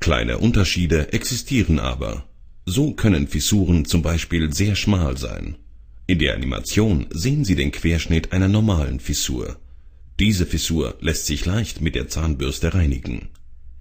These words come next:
Nun dazu der Querschnitt einer abnormalen Fissur. Ein kleiner Unterschied, aber große Wirkung. Aufgrund dieser kleinen Unterschiede erkranken manche Menschen leichter, andere wiederum gar nicht an Fissurenkaries.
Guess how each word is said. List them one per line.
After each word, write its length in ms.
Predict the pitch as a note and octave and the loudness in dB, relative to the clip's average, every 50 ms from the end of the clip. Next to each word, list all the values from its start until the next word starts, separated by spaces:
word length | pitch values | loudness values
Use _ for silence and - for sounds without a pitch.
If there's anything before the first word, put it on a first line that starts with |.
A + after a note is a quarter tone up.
| - - - | -16 -12 -2
Nun 300 | - E2 G2 F#2 E2 C#2+ | 2 4 4 4 4 4
dazu 540 | - F2 G2 G2+ - - - F2 D#2 D2 C#2+ C#2 | 2 0 0 -2 -4 -2 0 0 0 -2 -4 -6
der 240 | C#2+ C#2 D2 C#2+ - | -2 -2 0 0 0
Querschnitt 580 | - F#2+ A#2+ B2 G#2+ - - D#2 D2+ - - | -2 -2 -2 -2 -2 0 0 0 0 0 0
einer 240 | F2+ F#2 G2+ G#2+ G2+ | 2 2 2 2 0
abnormalen 640 | G#2+ G#2 - - D2 C2 C2+ C2 B1+ B1+ B1+ B1+ B1 | -4 -4 -2 -2 -2 0 0 -2 -2 -2 -4 -6 -6
Fissur. 540 | - D#2 C#2+ - - C#2+ A#1+ A1 A1 - - - - - - - - - - - - | -6 -6 -4 -4 -4 -4 -4 -6 -8 -8 -10 -16 -20 -18 -20 -20 -20 -20 -20 -8 -4
Ein 200 | C#2 C#2+ C#2 C2+ | -4 -4 -2 -4
kleiner 380 | - D#2+ D2 B1+ A1+ C2 - | -4 -4 -2 -2 -4 -4 -2
Unterschied, 580 | - A2 - - C#2 C2 - C#2+ B1 A#1 - - - - - | 0 0 2 2 0 0 -4 -4 -4 -6 -8 -12 -14 -6 -2
aber 240 | - D#2 - C#2 C#2+ | -2 0 0 0 -2
große 460 | C#2 D2 E2+ G#2+ G#2 - - F2+ D2 | 0 0 0 0 2 2 0 0 0
Wirkung. 480 | F2 D#2+ C2+ - - - G1+ G#1+ - - - - - - - - - - - - - | 0 0 -2 -2 -4 -4 -4 -4 -8 -10 -12 -16 -16 -18 -18 -18 -16 -16 -16 -14 0
Aufgrund 640 | - F2 F2 - - G#2+ C#3 D3 A#2+ - - - | 0 0 0 0 0 2 2 2 2 -2 -2 -2
dieser 200 | E2+ D#2 C#2+ B1+ | -2 -2 -2 -2
kleinen 360 | C2+ - F2 F2+ F2 E2 D#2 | -2 0 2 4 4 4 4
Unterschiede 680 | - E2+ F#2+ - F2 D#2 - E2+ D#2+ C#2 D2 C2 - - - - - - - | 4 2 2 2 2 0 2 0 0 2 0 -2 -2 -4 -10 -10 -10 -4 -4
erkranken 520 | - - - C3+ D3 D3 C#3+ - - E2+ | -4 -2 0 2 2 0 0 2 2 2
manche 320 | D#2 C#2+ D2 D2+ - - C#2+ | 4 4 2 0 0 0 2
Menschen 360 | D2+ D#2+ F2 E2 - - E2 | 2 2 2 2 2 2 2
leichter, 560 | D#2+ D#2+ G2 A2 G#2 - - D2+ D#2 D2 - - - - - - - | 2 2 0 -2 -4 -2 0 0 0 0 -2 -6 -12 -12 -12 -4 0
andere 440 | A#2 C3 C3+ A#2 F2 D2+ D2+ C#2+ C2+ | 2 2 4 4 4 2 2 0 0
wiederum 540 | D2 D2 C#2+ D2 C2+ D#2 F2+ G2 G#2 A2+ G#2 | 0 0 0 0 2 2 0 0 -2 -4 0
gar 220 | A#2+ A2+ G2+ E2+ | 2 2 2 2
nicht 240 | C2 B1 A#1 - - | 0 0 -4 -4 -4
an 140 | B1+ C#2 - | -4 -4 -4
Fissurenkaries. 1200 | - C#2+ - - D#2+ D2+ C2+ C#2+ C2+ C#2 C#2+ C2 C2+ C2+ C2+ C2+ C2 - - - - - - | -4 -4 -2 0 -2 0 0 -2 -2 -2 -4 -4 -2 -4 -4 -4 -6 -8 -8 -10 -10 -12 -12